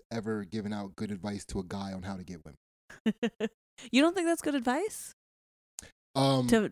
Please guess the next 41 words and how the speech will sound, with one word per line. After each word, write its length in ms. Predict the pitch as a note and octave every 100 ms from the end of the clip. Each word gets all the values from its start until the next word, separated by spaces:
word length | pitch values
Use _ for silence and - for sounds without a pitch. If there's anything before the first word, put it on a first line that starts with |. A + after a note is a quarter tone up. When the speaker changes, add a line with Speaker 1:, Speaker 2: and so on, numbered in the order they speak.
| -
Speaker 2:
to 120 | G#3+
tell 280 | A3 B3+ B3
a 60 | B3
guy, 440 | A3 G#3+ A3+ A#3 - _ _ -
Speaker 1:
I 80 |
Speaker 2:
you 100 | G#3+
Speaker 1:
used 140 | D#3 E3
to 60 |
Speaker 2:
to 60 | E3
Speaker 1:
think 140 | C#3+
it 40 | B2
was 120 | A2+
good 120 | A2+
advice 240 | A2 A2+ G#2
until 200 | A#2 A2
a 40 |
woman 240 | G#2 A#2
said 200 | F#2+ G2
it. 100 | F2 - _
Speaker 2:
Shut 1000 | - C#3+ - - - - - - - F#3+
Speaker 1:
<laughs> 40 | D3
Now 120 | D3+ D3+ D3+
I'm 100 | C#3
like, 180 | B2 - - -
"Eh, 60 | D#3
maybe 200 | F#3+ G3+
that's 160 | F#3
not 120 | F3
what 100 | E3+ E3
I 40 |
thought 220 | - D3+
it 60 | F2+
was." 320 | D3 - -
Speaker 2:
<laughs> 1160 | C4+ - C4+ C5+ F#4 - C4 - - - A#3 -
Speaker 1:
<laughs> 400 | A#3+ C#4 C4 C4
Maybe 120 | E3
that's 160 | G#3+ G3
not 340 | D#3 D3+ E3
a 40 | E3
good 140 | D3+
idea. 300 | D#3 D3 A#2